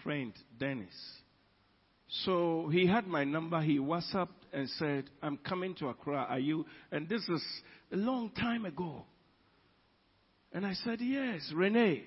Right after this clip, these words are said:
I am." He said, "I want to see you." So I went to Movenpick where they are, had some time with him. And then as I was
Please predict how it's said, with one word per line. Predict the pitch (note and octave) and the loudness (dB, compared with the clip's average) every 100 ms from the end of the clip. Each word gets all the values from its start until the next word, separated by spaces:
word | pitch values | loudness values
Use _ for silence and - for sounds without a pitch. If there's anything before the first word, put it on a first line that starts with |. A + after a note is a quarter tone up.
| - - - - | -16 -20 -20 -8
I | E3 G#3 | -2 0
am." | B3 F#3+ | 0 2
He | D#3+ | 0
said, | E3 G3+ F3 | 2 0 2
"I | |
want | E3 F3+ G3 | 2 0 -2
to | E3+ | -4
see | C#3 - C#3+ | -4 -2 -2
you." | A2 - _ _ _ _ _ _ _ _ | -4 -10 _ _ _ _ _ _ _ _
So | - G3 G#3 | -6 -2 2
I | G#3 | 2
went | F#3+ G#3 G#3 | 2 0 -2
to | D#3+ | -2
Movenpick | E3+ D#3+ D3+ C#3+ D3 D#3 | -2 -2 -2 -2 -2 -2
where | D3 D3 | 0 0
they | C#3 B2+ | 2 2
are, | B2+ D3 C4 - - _ _ _ _ _ _ _ _ | 2 0 -4 -12 -20 _ _ _ _ _ _ _ _
had | - D3+ | -8 -6
some | - B2+ A#2+ | -4 -4 -4
time | - C#3 C#3+ C3 | -2 -2 -2 -4
with | G#2+ | -6
him. | A#2+ A#2+ B2 _ _ _ _ _ _ _ _ _ _ | -6 -6 -10 _ _ _ _ _ _ _ _ _ _
And | - C3 | -6 -2
then | C#3 D3+ | 0 0
as | D#3+ D3 - | -2 -2 -2
I | C3 | -2
was | B2+ A#2+ | -2 -6